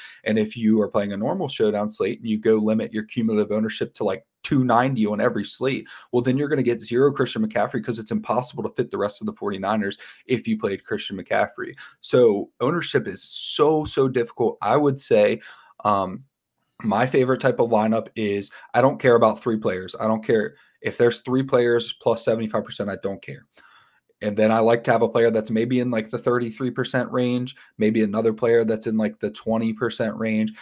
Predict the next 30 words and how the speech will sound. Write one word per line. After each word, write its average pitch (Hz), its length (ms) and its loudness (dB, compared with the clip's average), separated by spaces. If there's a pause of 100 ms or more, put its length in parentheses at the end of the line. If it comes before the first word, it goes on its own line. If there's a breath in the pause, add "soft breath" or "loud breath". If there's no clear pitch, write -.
(140)
and 110 160 0
then 104 100 2
a 101 80 0
player 110 400 4
that's, 104 300 -2
like, 98 180 0
sub 98 300 -4
fifteen 95 480 -8
percent. 90 420 -12
If 107 220 -8
I 113 100 2
could 120 160 -2
have 120 140 2
my 110 160 2
dream 110 320 0
ownership, 104 520 -2 (460 soft breath)
that's 107 320 0
what 107 240 -2
my 95 320 -6 (160)
lineups 95 460 -4
would 101 160 -8
look - 180 -8
like, 95 340 -6 (300)
um, 143 460 -8 (160)
to 123 100 2
give 107 180 2
you 101 120 0
a 87 40 -6
fair 95 280 -2
shot 98 360 -4